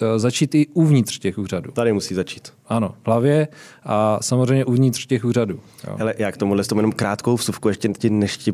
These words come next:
Speaker 2: dám slovo, vrátím na dotaz. Když mi posílala s-, správa sociálního zabezpečení přehled zálohových plateb,
Speaker 1: Mhm.
Speaker 2: tak mi poslali do e-mailu P D F ko, který bylo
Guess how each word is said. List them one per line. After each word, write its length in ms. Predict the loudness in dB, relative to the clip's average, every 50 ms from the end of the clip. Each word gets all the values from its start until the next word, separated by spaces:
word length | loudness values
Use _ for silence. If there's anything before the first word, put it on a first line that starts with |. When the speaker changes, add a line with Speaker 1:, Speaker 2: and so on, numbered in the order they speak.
| -2 0
Speaker 2:
dám 220 | 0 0 0 0
slovo, 280 | -2 -2 0 2 2 2
vrátím 280 | 2 0 0 0 0
na 60 | 0 0
dotaz. 320 | 0 0 0 -2 -4 -4 -10 -14 -16 -16 -16 -18 -20 -20 -20 -20 -20 _ _ _ -2 0 0
Když 300 | 2 2 0 0 0 2
mi 120 | 0 0 0
posílala 760 | 0 -2 -2 -2 0 0 2 2 2 2 2 2 0 0 -2 -6
s-, 240 | -8 -8 -8 -8 -10 -10
správa 380 | -12 -8 -4 -4 -2 -2 -2 -2
sociálního 460 | -2 -2 -2 0 0 0 0 0 0
zabezpečení 640 | 0 0 -2 -2 -2 -6 -4 -2 0 2 2 2 0 -2 -10 -18 -16 -10
přehled 680 | -6 -2 -2 0 0 2 0 0 -2 -4 -10 -18 -14 -10
zálohových 580 | -4 -2 0 0 2 2 2 2 2 0 -2 -2
plateb, 360 | -4 -4 -2 0 0 0 2
Speaker 1:
Mhm. 260 | 2 2 2 2 0 0 -4 -12 -20 -20 -20 -20 -20 _ _ _ _ _
Speaker 2:
tak 220 | -6 -6 -4 0
mi 160 | 0 0 0 0
poslali 420 | -2 -4 -4 -2 0 0 0 2
do 120 | 0 0
e-mailu 500 | 0 0 0 2 2 2 2 2 0 -2 -4 -8 -6
P 180 | -4 -2 -2 0
D 160 | 0 0 0
F 200 | 0 -2 -6 -6
ko, 280 | -4 -2 0 0 -2 -4 -8 -18 -20 -16
který 260 | -8 -4 -2 -2 0
bylo 340 | 2 2 2 2 2 0